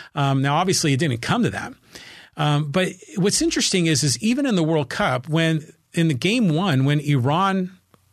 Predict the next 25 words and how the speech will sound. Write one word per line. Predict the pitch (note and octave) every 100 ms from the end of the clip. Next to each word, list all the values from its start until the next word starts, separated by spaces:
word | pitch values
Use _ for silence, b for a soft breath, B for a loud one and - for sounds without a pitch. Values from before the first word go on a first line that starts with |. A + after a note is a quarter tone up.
| _
I | -
think, | C4 F4
didn't | G3+ F3 C#4+
Iran | C4+ D#3 D#3+ F#3+ A#2 -
beat | C#3 F#3+ -
England | D3 D3 E3 F3+
in | D#3+
game | A#2+ C#3 C#3+
one? | B2 D#3+
I | B2+
think | A#2 A3+
they | A#2
did. | G#2+ A#2 - B B B B B
Um, | - C3+ C3 B2+ C3+ -
now | D#3
it |
looks | C#3 -
like | A#3
our | B2+
video | A2 A#2+ B3 D#3+ G2
is | G#2+
kinda | - C#3
cut | A#2 - D3
out | D#3+ A#3
here. | A2+ - -